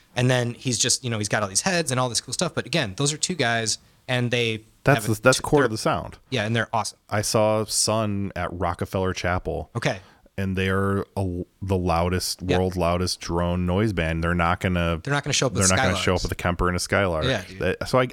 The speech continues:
Speaker 2: I get that. I'm not, I'm in no
Speaker 1: Yeah.
Speaker 2: way am I trying to talk down on that. But
Speaker 1: No.
Speaker 2: for me, it was a fool's errand to have
Speaker 1: Yeah.
Speaker 2: brought those amps when I easily could have just used the one and, and it would have been fine. In fact, the Skylark was never used again after that. I mean, it's an, my favorite re-,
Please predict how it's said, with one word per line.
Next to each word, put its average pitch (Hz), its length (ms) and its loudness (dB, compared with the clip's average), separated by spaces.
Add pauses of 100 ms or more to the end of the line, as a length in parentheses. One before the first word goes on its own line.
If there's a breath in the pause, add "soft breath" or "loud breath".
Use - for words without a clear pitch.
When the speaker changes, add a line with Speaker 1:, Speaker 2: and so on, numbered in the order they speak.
Speaker 2:
I 131 80 2
get 117 240 0
that. 82 180 -4
I'm 92 100 -2
not, 101 260 -2
I'm 98 200 -2
in 104 200 0
no 127 160 4
Speaker 1:
Yeah. 117 40 2
Speaker 2:
way 107 160 4
am 95 120 0
I 87 80 -2
trying 90 220 -2
to 85 40 -4
talk 87 320 -4
down 87 200 -2
on 85 100 -2
that. 85 180 -4
But 92 120 -2
Speaker 1:
No. 120 60 -2
Speaker 2:
for 92 80 -2
me, 95 340 0 (420 loud breath)
it 107 160 0
was 107 340 0 (400)
a 101 80 0
fool's 104 420 0
errand 78 560 -2
to - 120 -2
have 78 80 0
Speaker 1:
Yeah. - 60 0
Speaker 2:
brought 85 240 2
those 85 220 -2
amps 87 280 -2
when 90 100 0
I 90 160 0 (260)
easily 123 380 2
could 107 120 -2
have 92 100 0
just 92 180 -2
used 90 200 0
the 90 60 2
one 87 240 2
and, 82 280 0
and 87 140 0
it 82 80 2
would 82 160 0
have - 20 -2
been 85 80 0
fine. 90 220 2
In 95 100 2
fact, 92 380 0
the 90 160 0
Skylark 78 480 -4
was 80 260 -4
never 71 300 -4 (160)
used - 240 -6
again 50 200 -6
after - 220 -8
that. 65 140 -4 (120)
I 113 100 2
mean, 110 60 2
it's 127 120 2
an, 127 100 4 (220)
my 110 200 2
favorite 104 440 0
re-, 82 100 -8